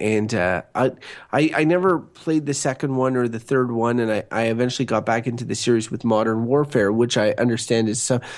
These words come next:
some people would put at the very top of their list. But both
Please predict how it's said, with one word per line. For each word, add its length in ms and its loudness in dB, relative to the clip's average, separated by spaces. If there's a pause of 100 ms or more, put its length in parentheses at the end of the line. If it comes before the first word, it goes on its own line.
(120)
some 260 0
people 280 -2
would 140 -6
put 160 0
at 120 -4
the 80 -8
very 300 0
top 340 -4
of 80 -6
their 120 -2
list. 520 -2 (500)
But 320 0
both 380 2